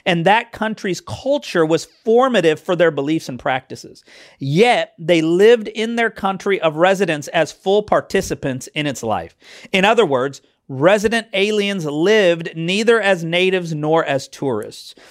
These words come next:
Though they were not permanently rooted, neither were they merely travelers who were just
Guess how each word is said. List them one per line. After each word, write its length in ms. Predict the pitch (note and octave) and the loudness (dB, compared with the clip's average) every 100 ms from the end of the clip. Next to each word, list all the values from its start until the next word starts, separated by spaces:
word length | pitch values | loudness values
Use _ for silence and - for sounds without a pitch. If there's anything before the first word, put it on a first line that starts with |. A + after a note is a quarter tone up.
| _ - | _ -8
Though 400 | D3 E3+ G#3+ A#3 | 0 4 4 4
they 140 | A3+ | 2
were 140 | G3 | 2
not 240 | F#3 F3+ - | -2 -4 -4
permanently 580 | G#3+ A3 A3+ G#3+ G#3+ G3 | -4 -2 -2 -2 -4 -2
rooted, 500 | G3+ A#3 C#3+ C#3 E3+ _ - | -2 0 -2 -4 -8 _ -12
neither 480 | C#3+ D#3+ G3+ G#3 G#3+ | -4 0 2 4 2
were 180 | F#3 F#3 | 2 2
they 140 | E3+ | 2
merely 380 | D#3 F3+ F3 E3 | 0 -2 0 -2
travelers 840 | - - F3+ G#3 G#3 D#3 C#3+ D3 | -4 -2 0 2 0 0 0 -2
who 100 | - | -2
were 160 | D#3 C3+ | -2 -2
just 500 | A#2+ D3 D3 - | 0 0 0 -2